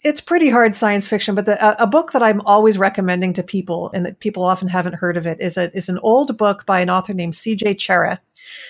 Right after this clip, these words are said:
It's called The Pride of Chaner. It's a book about, uh, the main characters are these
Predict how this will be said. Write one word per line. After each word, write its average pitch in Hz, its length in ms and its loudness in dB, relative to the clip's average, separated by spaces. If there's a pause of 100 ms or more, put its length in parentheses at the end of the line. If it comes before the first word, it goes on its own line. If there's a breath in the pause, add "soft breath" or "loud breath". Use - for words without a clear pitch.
(120 loud breath)
It's 190 320 0
called 196 260 2
The 185 80 0
Pride 233 480 0
of 220 200 0
Chaner. 196 500 -2 (480 soft breath)
It's 202 200 -2
a 202 60 2
book 247 340 2
about, 202 520 2
uh, 180 180 2
the 196 140 0
main 233 340 2
characters 214 680 0
are 175 200 0
these 185 460 -2